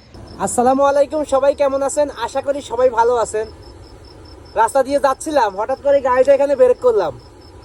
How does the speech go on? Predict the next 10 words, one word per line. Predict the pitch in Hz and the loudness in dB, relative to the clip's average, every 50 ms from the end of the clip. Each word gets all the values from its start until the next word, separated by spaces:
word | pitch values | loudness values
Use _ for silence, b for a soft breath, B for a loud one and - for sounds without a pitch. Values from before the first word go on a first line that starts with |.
| - - - - - 208 | -20 -20 -20 -12 -6 -4
এটা | 226 220 262 269 | 2 4 4 4
হচ্ছে | 277 - - 320 311 302 277 247 254 | 4 2 2 2 2 2 2 -2 -6
একটা | - - 294 294 262 | -2 0 0 0 2
মরুভূমি, | 262 262 269 285 262 277 233 208 175 175 - - - 196 220 | 0 0 0 0 -4 -4 -4 -4 -4 -4 -8 -8 -6 -6 -6
আশেপাশে | - - 285 285 - 302 294 285 - 311 294 294 | -2 -2 -2 0 2 0 0 0 -2 -4 -2 0
মনে | 294 277 269 247 | 0 0 0 0
করেন | 262 262 277 285 | 0 -2 0 -2
না | 294 269 - | -4 -4 -6
কিচ্ছু | 277 262 - 285 269 254 | -12 -12 -10 -6 -4 -2
নাই, | 214 | -2